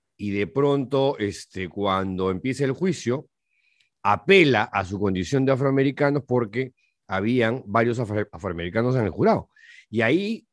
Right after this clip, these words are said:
no sé qué episodio había ocurrido sobre maltratos de policías a afroamericanos,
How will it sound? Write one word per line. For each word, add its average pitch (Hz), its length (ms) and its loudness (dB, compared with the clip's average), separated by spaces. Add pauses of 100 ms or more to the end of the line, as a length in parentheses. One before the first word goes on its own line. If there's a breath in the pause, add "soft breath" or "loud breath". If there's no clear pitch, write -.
(100)
no 165 180 -4
sé 170 200 -8
qué 180 260 2
episodio 165 680 0
había 156 180 2
ocurrido 156 680 0
sobre 156 400 2
maltratos 139 840 2
de 147 220 0
policías 131 920 -2
a 139 380 2
afroamericanos, 135 960 2